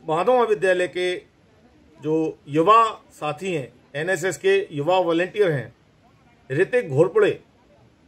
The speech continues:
उनके द्वारा ये फिल्म हमें उपलब्ध कराई गई, जिसे हम अपने युवा साथियों के साथ साझा कर रहे हैं।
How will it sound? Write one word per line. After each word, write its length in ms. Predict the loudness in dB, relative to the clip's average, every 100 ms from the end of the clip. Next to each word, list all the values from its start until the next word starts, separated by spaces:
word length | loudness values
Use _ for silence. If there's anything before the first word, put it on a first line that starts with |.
| _ _ _ -4
उनके 320 | -4 4 4
द्वारा 540 | 6 2 2 -2 -6 -20 _ _ _ _ _ -8
ये 360 | -4 -4 -6 _ _ -2
फिल्म 260 | -2 0
हमें 180 | -2 -2
उपलब्ध 380 | -2 -4 -4 -4
कराई 280 | -2 0 0
गई, 220 | -2 -4 _ _ _ _ _ -8
जिसे 280 | 0 2 2
हम 100 | 0
अपने 580 | -6 -8 -4 -4 -4 _ _ _
युवा 240 | -6 0 0
साथियों 420 | 0 -4 -2 -4
के 80 | -4
साथ 200 | -6 -6
साझा 460 | -8 -2 0 0
कर 160 | 0 -6
रहे 160 | -8 -10
हैं। 220 | -16